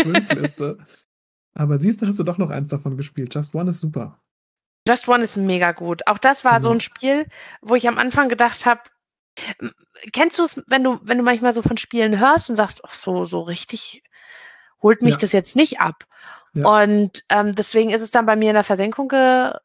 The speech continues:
Speaker 2: äh, geraten. Und dann haben wir mit Freunden das gespielt, die hatten das und waren super begeistert davon. Und dann spielst du das einfach und denkst, "Warum bist du da nicht schon früher drauf gekommen?"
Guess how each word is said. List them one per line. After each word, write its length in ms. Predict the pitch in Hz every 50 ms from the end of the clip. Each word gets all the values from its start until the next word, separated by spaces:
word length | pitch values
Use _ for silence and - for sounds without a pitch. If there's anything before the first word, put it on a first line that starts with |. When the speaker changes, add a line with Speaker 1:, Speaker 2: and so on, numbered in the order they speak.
| _ _ -
Speaker 2:
äh, 20 |
geraten. 640 | - 233 233 233 226 220 226 240 254 285 - 302 262
Und 160 | 233 214 190
dann 240 | 202 214 247 262 254
haben 160 | 254 247 233
wir 160 | 233 226 226 226
mit 140 | 220 - -
Freunden 380 | - - 208 208 220 214 220
das 160 | 226 214 - -
gespielt, 500 | 190 - - - 240 269 320 349 - -
die 100 | 214 185
hatten 240 | 220 - - 285 285
das 140 | 285 262 269
und 100 | 220 208
waren 180 | 214 214 202
super 220 | 226 240 - 240 -
begeistert 500 | 262 220 226 247 285 294 - 214 185 -
davon. 440 | 185 175 - - 190 196 214 233 _ _ - - - - - - - -
Und 140 | - - 226 233
dann 100 | 214 202
spielst 380 | - - 262 285 349 - -
du 40 | 247
das 200 | 208 208 196 -
einfach 720 | - 196 190 202 - - - 202 214 240 262 - - - - _ _ _ _ -
und 220 | - 202 202 202
denkst, 300 | 208 202 196 196 - - _ _ - _ _ _ _ _ _ _ -
"Warum 220 | 196 - - 208 196
bist 180 | 190 - -
du 40 | 190
da 140 | 180 175 175
nicht 140 | 185 180 -
schon 100 | 196 180
früher 260 | - - 240 240 233
drauf 280 | - - 170 165 - -
gekommen?" 460 | 180 - - 180 175 170 170 175 -